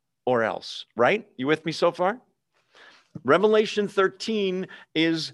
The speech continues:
the chapter. There's others, but it's the chapter that deals with a guy called the Antichrist. How many have heard of the Antichrist before?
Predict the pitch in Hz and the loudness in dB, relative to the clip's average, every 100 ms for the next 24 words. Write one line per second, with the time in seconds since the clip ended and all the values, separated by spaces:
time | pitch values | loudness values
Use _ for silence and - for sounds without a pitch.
0 | _ _ _ 120 113 120 208 208 220 202 | _ _ _ -14 -4 0 0 2 2 2
1 | - 135 127 139 175 175 160 131 135 131 | 2 0 2 4 4 2 2 2 0 0
2 | 139 - - 151 - 113 101 185 220 170 | -2 -2 -2 -4 -4 -8 -2 0 -2 -2
3 | 220 202 202 160 147 143 123 175 220 180 | 0 0 0 -2 0 0 0 4 4 2
4 | 170 165 180 - 120 147 170 - 160 151 | 2 2 2 -2 2 2 2 0 0 0
5 | 131 139 139 - _ _ - 151 165 147 | -2 -2 -2 -6 _ _ -4 -4 -2 -6
6 | 123 - 104 90 - - 131 143 127 135 | -4 0 -2 -2 -10 -6 -4 -4 -2 -2
7 | 131 120 120 120 107 113 98 - - 98 | -2 -4 -4 -4 -8 -8 -8 -10 -18 -14
8 | 98 101 | -14 -14